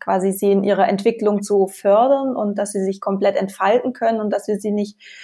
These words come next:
stören dabei. Und, ähm, ja, also wa-, was sagst du dazu, zu dieser Offensive, zu diesem, <laughs> wie siehst du das? Also, ähm, macht es Sinn, dass sich, ähm, Mütter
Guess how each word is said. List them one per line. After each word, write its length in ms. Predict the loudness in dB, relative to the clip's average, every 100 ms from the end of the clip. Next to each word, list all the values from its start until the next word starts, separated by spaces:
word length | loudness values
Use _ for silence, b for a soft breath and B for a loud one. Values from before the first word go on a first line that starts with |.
| B B B _ _ _ _
stören 560 | -12 0 6 8 6 0
dabei. 540 | -4 -4 -2 -2 -2
Und, 440 | -2 0 2 2 2
ähm, 520 | 2 2 2 0 -4 b b b b _ _ _ 2
ja, 340 | 4 4 0 -12 -20 0
also 460 | 2 4 4 4 -2 -2
wa-, 160 | -2 2
was 160 | 2 4
sagst 260 | 2 2
du 60 | 2
dazu, 380 | 2 4 0 0
zu 120 | 2
dieser 280 | 4 4 4
Offensive, 760 | 2 0 4 6 6 6 2
zu 180 | 2 0
diesem, 380 | 2 4 4 2
<laughs> 200 | 0 -2
wie 160 | 2 4
siehst 300 | 4 0 2
du 100 | 2
das? 340 | 6 4 2 0
Also, 480 | 0 2 2 -2 -4 B B B -2
ähm, 460 | 0 2 0 -2 0
macht 260 | -2 0
es 160 | -2 2
Sinn, 200 | 4 4
dass 180 | 0 0
sich, 280 | -2 -2 -6
ähm, 400 | -2 0 0 0
Mütter 480 | 2 0 2 0 0